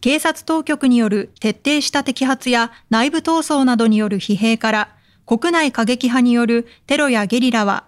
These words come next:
大きく減少している。捜査関係者によると、革労協の規模は主流派、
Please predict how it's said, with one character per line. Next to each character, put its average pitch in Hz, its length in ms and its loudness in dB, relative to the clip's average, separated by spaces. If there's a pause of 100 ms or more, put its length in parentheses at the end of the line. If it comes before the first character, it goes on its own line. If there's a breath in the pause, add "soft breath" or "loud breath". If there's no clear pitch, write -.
大 302 180 0
き - 140 -8
く 226 160 0
減 214 220 2
少 220 200 0
し - 120 -4
て 214 120 -2
い 202 60 -2
る。 196 240 -8 (920)
捜 320 240 0
査 320 140 -2
関 320 180 0
係 330 200 0
者 302 140 0
に 262 140 4
よ 220 100 2
る 220 120 0
と、 196 260 -4 (220 soft breath)
革 226 260 -2
労 320 200 0
協 277 220 -2
の 214 120 2
規 247 160 -2
模 226 140 0
は 190 320 -2
主 - 200 0
流 226 140 2
派、 240 400 -2